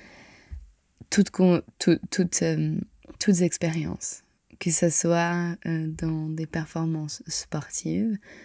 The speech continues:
euh, ou d'ailleurs dans le yoga en lui-même, ou dans n'importe quoi, dans, dans le job, dans le travail de tous les jours. On va...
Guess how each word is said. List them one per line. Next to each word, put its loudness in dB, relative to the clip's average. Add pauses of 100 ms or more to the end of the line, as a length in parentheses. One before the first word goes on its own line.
(360)
euh, -4 (140)
ou 0
d'ailleurs -2
dans 2
le -2
yoga 0
en -6
lui-même, -4 (200)
ou 2
dans -2
n'importe -2
quoi, -2
dans, -2 (500)
dans -2
le -6
job, 4 (720)
dans -6
le -4
travail 2
de 4
tous 2
les 8
jours. 2 (760)
On -4
va... -4